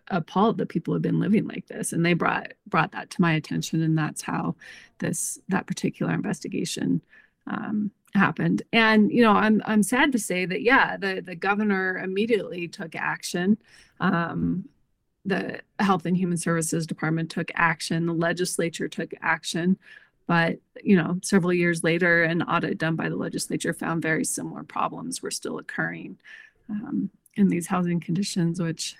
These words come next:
um, just shows that it's a difficult, difficult nut to crack. Um, but, uh,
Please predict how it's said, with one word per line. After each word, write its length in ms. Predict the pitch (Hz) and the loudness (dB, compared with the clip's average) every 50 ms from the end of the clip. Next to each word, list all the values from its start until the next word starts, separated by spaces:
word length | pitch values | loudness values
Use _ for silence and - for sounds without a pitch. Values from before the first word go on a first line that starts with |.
| - - - | -20 -18 -10
um, 440 | - 202 196 180 - - 190 185 175 - - _ | -8 -8 -6 -6 -4 -2 -2 -2 -4 -6 -14 _
just 220 | - - 196 190 - | -4 -4 -2 -2 -2
shows 220 | - 165 170 160 | -2 -2 0 0
that 200 | 170 165 - - | 0 0 -2 -2
it's 200 | - - 165 - | -4 -8 -6 -4
a 100 | - 175 | -4 -4
difficult, 800 | 160 160 - 180 165 - 165 - - 165 165 165 - - - - - - _ _ _ - | -2 0 -2 -2 -2 -2 -6 -4 -2 -2 0 -2 -2 -6 -10 -18 -20 -20 _ _ _ 0
difficult 500 | - 214 190 190 196 - - 202 202 - | 2 2 2 2 0 -2 -2 -4 -2 -2
nut 240 | - 208 - - - - | -2 0 0 0 -2 -6
to 80 | - - | -14 -14
crack. 560 | - - - 254 226 175 160 - - - - - - - _ - | -8 -2 2 4 4 4 4 0 -2 -8 -16 -20 -20 -18 _ -10
Um, 420 | 196 185 - - - - - - _ - - - - - - - _ _ _ | -10 -8 -8 -10 -8 -6 -6 -6 _ -10 -20 -20 -20 -20 -20 -20 _ _ _
but, 360 | - 170 165 - - - - - - - | -2 -2 -2 -2 -4 -6 -10 -12 -10 -10
uh, 60 | - | -10